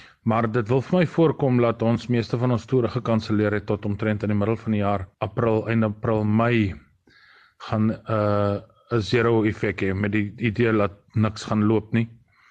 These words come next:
Daarna sal ons sien. Hooplik as die virus dan afgaan, dan sal die toere weer begin inkom, soos die mense wat hulle t-, boekings gedoen het, maar nie betalings terughou en dan weer boek. Ander kollegas van ons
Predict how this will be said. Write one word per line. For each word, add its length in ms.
Daarna 440
sal 180
ons 180
sien. 200
Hooplik 460
as 140
die 100
virus 300
dan 200
afgaan, 440
dan 140
sal 200
die 140
toere 260
weer 160
begin 320
inkom, 400
soos 200
die 100
mense 280
wat 180
hulle 180
t-, 160
boekings 440
gedoen 320
het, 200
maar 140
nie 180
betalings 560
terughou 460
en 160
dan 240
weer 180
boek. 380
Ander 360
kollegas 420
van 140
ons 300